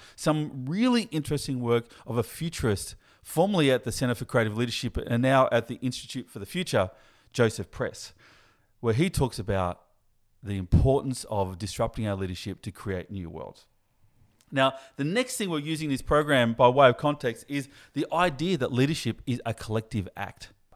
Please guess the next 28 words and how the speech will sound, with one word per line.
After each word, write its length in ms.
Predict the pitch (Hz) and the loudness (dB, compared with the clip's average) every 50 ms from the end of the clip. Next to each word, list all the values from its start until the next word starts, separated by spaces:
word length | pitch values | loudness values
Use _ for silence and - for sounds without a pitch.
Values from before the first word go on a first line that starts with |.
| _ - | _ -12
Its 160 | 120 113 - | -10 -6 -4
intention 460 | 127 113 107 - 135 131 120 - 117 | -6 -6 -4 -2 -4 -4 -2 -4 -6
is 80 | 104 - - | -6 -4 -6
all 160 | 113 110 104 | -4 -4 -4
about 280 | 95 85 92 87 - - | -2 -2 -4 -4 -4 -4
change. 600 | - - 147 143 143 135 131 131 123 - - - _ _ _ _ _ _ _ _ _ _ _ _ _ _ _ _ _ _ _ - | 0 2 4 4 6 4 2 2 -2 -6 -12 -20 _ _ _ _ _ _ _ _ _ _ _ _ _ _ _ _ _ _ _ -6
Leadership 420 | 123 123 127 131 127 - 131 110 | -4 -2 -2 -2 -6 -6 -8 -8
is 100 | 110 104 - - | -10 -12 -10 -8
all 220 | 120 120 120 120 | -6 -4 -2 -2
about 340 | 113 107 113 107 - - - | -2 0 0 0 0 -2 -6
collaboration 720 | - - 120 113 110 95 113 110 110 113 - - 107 101 | -10 -2 0 2 2 2 2 2 0 0 0 -4 -6 -6
in 160 | - - 95 | -6 -8 -4
practice, 540 | - - 117 107 107 - - 117 101 - - - | -2 0 0 0 -2 -4 -8 -10 -8 -8 -10 -8
and 160 | - 113 107 | -6 -4 -4
it's 120 | 110 - - | -4 -4 -6
all 160 | 127 147 170 | -6 -6 -2
about 240 | 165 160 127 - - | 0 0 0 0 -2
connecting 640 | - 113 104 104 113 117 - - 117 87 78 76 117 - _ _ _ _ _ _ _ _ _ | -6 -4 -4 -4 -4 -6 -8 -8 -8 -8 -8 -8 -12 -16 _ _ _ _ _ _ _ _ _
people 380 | - 120 117 - - 123 117 | 0 0 2 0 0 0 -2
to 460 | 113 - - 110 101 95 95 95 98 - _ _ _ _ _ _ _ _ _ _ | -4 -6 -6 -6 -4 -4 -4 -6 -8 -12 _ _ _ _ _ _ _ _ _ _
new, 400 | - 101 104 110 113 110 110 113 | -10 -6 -4 -2 0 0 -2 -2
different, 400 | 98 95 113 113 - - 110 107 - | -4 -6 -8 -8 -6 -8 -10 -8 -6
and 240 | 104 104 98 98 - | -6 -6 -6 -6 -6
more 220 | 104 107 104 104 | -4 -4 -4 -4
inspiring 560 | 98 92 - - - - 92 90 85 85 85 - | -6 -8 -12 -10 -6 -4 -4 -4 -4 -4 -6 -10
futures. 520 | - - 95 85 - - - - - - _ _ _ _ _ _ _ _ _ _ _ _ _ _ _ _ _ _ _ _ - | -10 -12 -12 -12 -12 -14 -16 -16 -18 -20 _ _ _ _ _ _ _ _ _ _ _ _ _ _ _ _ _ _ _ _ -8
It's 140 | 147 143 - | -6 -6 -6
a 80 | 151 | -6